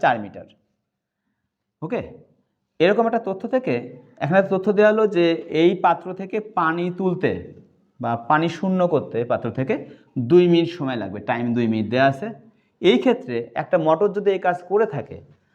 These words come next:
তাহলে সেই মোটরের ক্ষমতা কত হবে? এই অঙ্কগুলো আমরা খুব সহজে করতে পারি। আমরা জানি ক্ষমতা equal to কি, কাজ by সময়, কাজ হচ্ছে এখানে এমজিএইচ by সময় আছে টি। দেখো আমাদের এই ধরনের অঙ্ক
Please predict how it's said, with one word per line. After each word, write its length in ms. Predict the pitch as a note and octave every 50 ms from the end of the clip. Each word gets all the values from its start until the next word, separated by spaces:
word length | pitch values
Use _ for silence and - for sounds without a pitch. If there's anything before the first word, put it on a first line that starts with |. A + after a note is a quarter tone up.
| _ _ _ -
তাহলে 180 | C#3 D3 D#3+ D3+ -
সেই 120 | F#3 F#3 F3 D3+ C#3+
মোটরের 400 | C#3+ C#3 C#3 E3+ E3+ F3+ F#3 F3 F3+ -
ক্ষমতা 340 | - C#3 C3+ D3 D3 D#3+ E3 D3
কত 140 | B2 A2 - G2 D#2+
হবে? 200 | F2 E2 - - F2 _ _ _ _ _ _ _ _ _ _ _ -
এই 80 | D3+ E3 F3
অঙ্কগুলো 280 | F3 F3+ G#3 G3 G#3+ A#3
আমরা 120 | A#3 A#3+ A#3
খুব 100 | B3 A3+ - -
সহজে 260 | F#3+ F3+ F#3 G3+ G#3+ G#3+
করতে 180 | G#3+ G3+ G#3 G#3+ G#3
পারি। 140 | A3 A3+ A3 F3+
আমরা 120 | E3 E3 E3 E3
জানি 140 | F3 E3+ F3+ F3 F3
ক্ষমতা 320 | - D#3 C#3+ D3+ D#3 D3+ F#3+ F#3
equal 200 | F3+ F3+ G3 G3 F#3+ G3
to 60 | D3+ C3+ -
কি, 120 | C#3+ A#2 A2+ D3+ G#3 - - - - - - _ _ _ _ _ _ _ _ _ - D3+
কাজ 240 | D#3 D#3 D#3+ E3+ F3 D#3+ D#3+ C#3+ D3+
by 160 | D3 C#3+ C#3+ C#3+ C#3 -
সময়, 240 | E3 F3 G3+ A3+ A3 - F3+
কাজ 140 | D#3+ D#3 D3 D#3
হচ্ছে 180 | D3 D3+ - E3 D3+
এখানে 180 | D3+ D#3+ D#3 D3+ C#3 C#3
এমজিএইচ 600 | C#3+ D3+ C#3+ D3 E3+ E3+ E3+ E3+ F3+ G#3+ A#3 A3+ - - - - _ _ _ _ - G2+ F#2+ A#2
by 260 | A#2 A#2+ A#2+ C#3 F3+ B3 C#4 - - - - -
সময় 260 | - D#3+ D3 C#3+ C3+ C3 A#2+
আছে 160 | C3+ C#3+ A2 - -
টি। 120 | - G2+ E2 - - - - _ _ _ _ _ _ _ _ _ _ _ -
দেখো 320 | B2+ E3 G#3+ G#3+ G#3 D#3+ D3 F#3+ B3 C4 - D#3+ E3
আমাদের 240 | E3+ F3+ F3+ F#3+ F#3 F3+
এই 60 | F3 E3
ধরনের 240 | F3 F3+ F3+ F#3 F#3 F3+
অঙ্ক 120 | E3+ E3